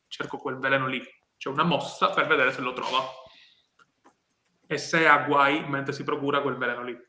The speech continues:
Ovviamente non la tiri per gli oggetti di tutti i giorni.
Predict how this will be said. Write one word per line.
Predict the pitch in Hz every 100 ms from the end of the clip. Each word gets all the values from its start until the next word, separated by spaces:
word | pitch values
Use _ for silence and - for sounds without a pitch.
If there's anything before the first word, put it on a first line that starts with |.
| _
Ovviamente | 147 170 151 147 139
non | 143 147 151
la | 151
tiri | 135 123 127 180 180 - _ _ _ _
per | 123 123
gli |
oggetti | 135 135 - - 131
di |
tutti | 123 120 135
i |
giorni. | 139 139